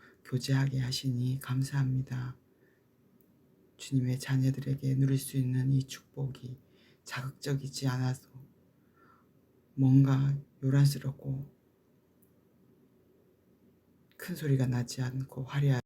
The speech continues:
화려하게 뭔가 남에게 보이려고 거창하게 그렇게 하지 않는다는 것을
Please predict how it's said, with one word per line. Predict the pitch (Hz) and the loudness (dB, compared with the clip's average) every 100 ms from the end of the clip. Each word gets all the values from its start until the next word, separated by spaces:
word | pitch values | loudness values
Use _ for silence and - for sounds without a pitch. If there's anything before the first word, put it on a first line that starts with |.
| _ _ _ _ _ _ _ | _ _ _ _ _ _ _
화려하게 | - 170 160 147 147 135 131 | -10 -6 -2 -2 4 4 6
뭔가 | 131 139 139 | 6 8 6
남에게 | 131 135 139 135 135 | 6 6 6 6 0
보이려고 | - 139 139 135 123 135 127 139 - - _ | 4 6 8 6 4 -6 -8 -10 -14 -20 _
거창하게 | - - 151 147 135 - 123 139 - _ _ _ _ _ | -16 -8 -2 4 4 4 -6 -8 -18 _ _ _ _ _
그렇게 | - 147 - | -4 -4 0
하지 | 143 139 139 123 | 2 2 2 2
않는다는 | 113 131 139 127 123 | 2 4 4 2 -2
것을 | 123 117 - 113 113 135 | -6 -8 -8 -6 -6 -8